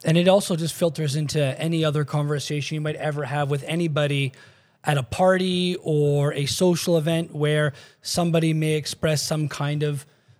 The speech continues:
uh, physical discomfort or you name it, X Y Z thing that you can help with, with your professional services, to be able to go through a very similar process, whether instead of booking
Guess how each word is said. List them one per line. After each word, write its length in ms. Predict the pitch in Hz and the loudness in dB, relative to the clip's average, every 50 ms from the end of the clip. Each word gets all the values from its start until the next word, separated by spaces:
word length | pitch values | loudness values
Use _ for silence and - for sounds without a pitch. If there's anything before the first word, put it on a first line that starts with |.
| _ - | _ -8
uh, 240 | 127 127 131 139 135 | -6 -4 -2 -2 -4
physical 640 | - - - 180 175 160 180 170 - 165 160 160 160 | -6 -2 0 0 0 2 0 -2 0 0 2 2 2
discomfort 720 | 151 156 147 - - - 165 160 147 - 247 262 277 269 247 - | 2 0 -2 -2 0 0 -2 -2 -2 0 0 0 0 0 -4 -8
or 460 | - 160 151 151 151 147 143 151 151 - - _ _ _ _ - _ _ _ _ _ _ _ _ _ - | -4 0 0 2 2 2 0 -2 -4 -8 -16 _ _ _ _ -20 _ _ _ _ _ _ _ _ _ -4
you 180 | 160 180 190 | 0 0 2
name 220 | 185 180 180 175 175 | 2 2 0 0 -2
it, 80 | 180 151 | -2 -2
X 240 | 170 165 - - | -2 -2 -2 0
Y 120 | - 170 165 | 0 0 0
Z 160 | 143 175 170 | 2 0 -4
thing 200 | 151 - 180 170 | -2 -2 -2 -2
that 80 | 170 160 | -2 -2
you 140 | 151 170 170 | -2 -4 -4
can 140 | - 180 151 | -4 -4 -2
help 200 | 143 160 156 - | -2 -4 -2 -4
with, 120 | 175 - | -6 -6
with 120 | 165 151 | -4 -2
your 100 | 160 170 | -2 -2
professional 520 | 151 - 170 135 - 175 156 - - 151 135 | -2 -2 -6 -2 0 0 0 0 -2 -4 -4
services, 640 | - - 240 262 240 226 165 127 151 147 147 139 - - - - - - - - - | 0 2 2 2 4 2 0 0 2 2 0 0 -2 -8 -18 -20 -20 -20 -20 -14 -8
to 140 | - - 170 | -4 -2 0
be 120 | 160 208 | 2 2
able 180 | 240 226 233 202 | 2 4 2 2
to 120 | - 175 | 2 0
go 320 | 156 139 165 160 165 175 175 | -2 2 2 4 4 2 0
through 200 | - - 175 165 | -2 -2 -2 0
a 40 | |
very 260 | 156 156 160 156 160 143 | 0 0 0 0 -2 -2
similar 440 | - - 175 156 151 147 143 139 | -4 -4 -4 -4 -2 -2 -4 -4
process, 640 | 131 - - 170 180 202 220 214 - 165 151 127 - | -6 -4 -2 0 2 2 2 0 0 -4 -6 -4 -2
whether 320 | 165 160 160 156 156 160 160 | 0 2 2 4 2 2 2
instead 240 | 151 139 - 175 | 0 0 0 0
of 160 | 170 143 135 131 | 0 0 0 0
booking 380 | 165 147 - 170 160 156 147 | -2 -2 0 0 0 0 -2